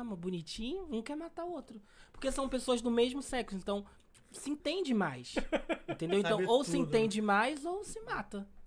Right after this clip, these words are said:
Speaker 2: Entendi.
Speaker 1: entendeu?
Speaker 3: É verdade, é verdade.
Speaker 1: É, porque se,
Speaker 2: Entendi.
Speaker 1: é o mesmo sexo, então você entende mais a pessoa, entendeu? Então, ou se mata, entendeu?
Speaker 3: Ou vai.
Speaker 2: Ou vai.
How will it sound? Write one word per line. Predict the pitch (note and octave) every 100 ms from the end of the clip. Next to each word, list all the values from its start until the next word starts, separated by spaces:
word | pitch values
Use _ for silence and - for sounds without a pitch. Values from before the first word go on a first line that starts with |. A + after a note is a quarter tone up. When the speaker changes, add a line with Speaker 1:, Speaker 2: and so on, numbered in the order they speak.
| -
Speaker 2:
Entendi. | D#3+ E3
Speaker 1:
entendeu? | A3+ C3+ - _ -
Speaker 3:
É |
verdade, | D3 F#3 G#3 G3+ G3 F#3+
é |
verdade. | F3+ A#3 D4
Speaker 1:
É, | C4+
porque | C4 A3+ A3
se, | G#3 G#3+
Speaker 2:
Entendi. | E3+ E3 D#3+
Speaker 1:
é | G#3+
o |
mesmo | A3 A#3 C#4+ C#4+
sexo, | - A#3+ B3+ -
então | F3+ F#3+
você | G3 G3 G#3
entende | G#3 - A3+ C4+ G#3+
mais | E3+ C#3+ C3
a |
pessoa, | C3+ C3 - B2+ C#3+ - - - -
entendeu? | C#3+ D#3+
Então, | D#3 G3 C4+ F4 E4
ou | E4
se | -
mata, | C4 B3 C4 - - G#4+ - - _ -
entendeu? | F3+ A#3
Speaker 3:
Ou | D#3+ F#3 E3+
vai. | F#3 G3+
Speaker 2:
Ou | G#3
vai. | G#3 F#3+ D#3+ C#3